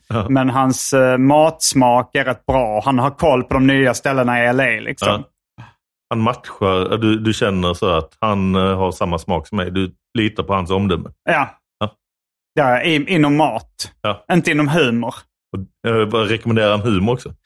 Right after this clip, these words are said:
Speaker 2: Nej, nej, men han lägger in ofta, eh, jag tror jag pratade om det här i något tidigare avsnitt, men, eh, han lägger in ofta lite skämt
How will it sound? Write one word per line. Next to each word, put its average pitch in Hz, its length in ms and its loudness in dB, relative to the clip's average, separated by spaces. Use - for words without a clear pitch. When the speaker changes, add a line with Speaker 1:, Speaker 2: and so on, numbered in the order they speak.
Speaker 2:
Nej, 190 200 0
nej, 165 100 0
men 147 180 -2
han 156 240 0
lägger 160 320 2
in 151 300 0
ofta, 135 720 0
eh, 135 340 0
jag 147 140 0
tror 185 140 -2
jag 151 100 -8
pratade 165 420 0
om 139 100 0
det 147 60 0
här 135 280 2
i 131 100 2
något 127 240 -2
tidigare 131 360 0
avsnitt, 135 500 -2
men, 131 280 0
eh, 123 140 0
han 147 100 -2
lägger 151 260 0
in 143 180 2
ofta 151 300 -2
lite 143 240 -2
skämt 127 500 -4